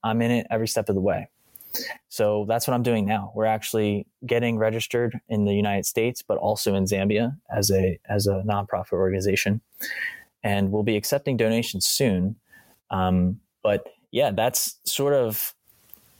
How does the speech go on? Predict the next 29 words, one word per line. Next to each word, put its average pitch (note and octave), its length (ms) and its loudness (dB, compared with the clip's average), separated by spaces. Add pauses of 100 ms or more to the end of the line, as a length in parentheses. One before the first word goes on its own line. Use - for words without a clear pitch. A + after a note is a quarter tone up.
(280)
it C3+ 120 0
sort F3 260 2
of - 80 0
fell C#3+ 220 2
into C3 120 -2
my G#2+ 120 -2
lap, C3 360 0
but A2 140 2
I G#2+ 80 0
said A2+ 260 0
yes A2+ 240 0
to - 120 -4
it, - 120 -2 (140)
right? G#2 140 0
And G#2+ 160 4
that's A2 180 0
sort D3 240 0
of, C#3+ 220 0 (340)
if C3+ 160 -2
you're C3+ 120 2
a A#2+ 40 0
student E3 420 0
listening C3+ 400 0
right A2 220 2
now G2+ 360 0 (1160)
and A#2 140 0
you're, A#2+ 200 2
like, A2 220 2
grinding, A2 840 -2